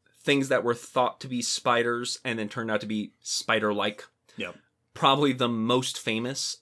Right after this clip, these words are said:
Speaker 1: is Megaarachne.
Speaker 2: Mm-hmm.
Speaker 1: Megaarachne was the largest spider to ever live, except it wasn't.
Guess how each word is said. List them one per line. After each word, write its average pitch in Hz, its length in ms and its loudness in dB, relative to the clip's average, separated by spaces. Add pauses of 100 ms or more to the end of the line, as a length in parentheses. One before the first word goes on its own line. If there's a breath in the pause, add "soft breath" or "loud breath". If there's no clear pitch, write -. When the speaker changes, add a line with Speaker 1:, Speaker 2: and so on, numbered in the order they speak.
Speaker 1:
is 107 300 2
Megaarachne. 113 880 0 (100)
Speaker 2:
Mm-hmm. 110 380 -2 (520 soft breath)
Speaker 1:
Megaarachne 147 680 4
was 120 240 4
the 127 120 6
largest 123 640 6
spider 117 400 2
to - 200 -2
ever 117 220 4
live, 110 340 4
except - 280 -6
it - 180 -6
wasn't. - 280 -14